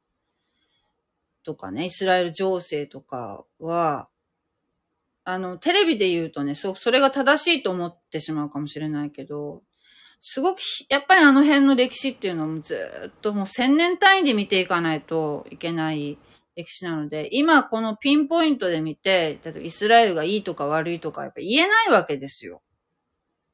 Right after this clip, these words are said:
非常に複雑なんですよ。だから、あの、キリスト教とユダヤ教の確執もあるし、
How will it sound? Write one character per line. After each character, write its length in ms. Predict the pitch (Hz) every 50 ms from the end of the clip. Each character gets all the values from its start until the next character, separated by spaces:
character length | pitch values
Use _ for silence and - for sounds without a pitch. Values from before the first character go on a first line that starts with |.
| _ _ _ _ _ _ _ 202 202
非 240 | - - 247 269 262
常 220 | 311 285 302 285
に 120 | 330 381
複 240 | 302 - - - 285
雑 240 | 262 247 240 240 247
な 140 | 240 220 196
ん 40 | 170
で 80 | 151
す 140 | 147 - -
よ。 220 | 127 135 - - _ _ _ _ _ _ _ _ _ _ _ _ _ _ _ _ _ _ _ _ _ _ _ -
だ 180 | - 196 196
か 140 | 190 180 170
ら、 60 | 170 160 - -
あ 100 | 180 180
の、 100 | 175 170
キ 140 | - - 233
リ 120 | 233 240
ス 80 | 233 -
ト 140 | 247 240 226
教 240 | - 240 226 226
と 160 | 220 - 254 240
ユ 140 | 240 214
ダ 140 | 202 202 202
ヤ 480 | 202 202 202 202 202 196 196 202 202 - -
教 320 | - 208 196 196 190 190
の 360 | 202 226 254 247 220 175 - - _ _ _ _ _ _ _ _ _ _
確 320 | _ - 180 - - 196
執 240 | 185 - - - 196
も 160 | 190 180 175
あ 60 | 175 175
る 100 | 165 156
し、 480 | - - - 160 156 156 147 147 -